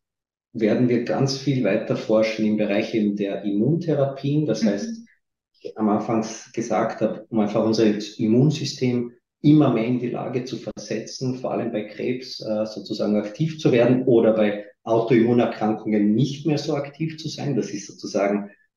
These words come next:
Speaker 1: der Gegensatz hier. Ähm, was die Onkologie betrifft, fokussieren sich viele, ähm,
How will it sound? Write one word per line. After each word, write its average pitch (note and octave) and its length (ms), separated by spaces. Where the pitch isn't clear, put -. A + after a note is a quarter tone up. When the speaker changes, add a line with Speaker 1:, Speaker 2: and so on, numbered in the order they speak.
Speaker 1:
der G#2 80
Gegensatz B2 600
hier. B2+ 400
Ähm, G#2+ 600
was B2 160
die B2 80
Onkologie A#2+ 500
betrifft, - 580
fokussieren A#2 600
sich A2+ 220
viele, B2 560
ähm, G#2 520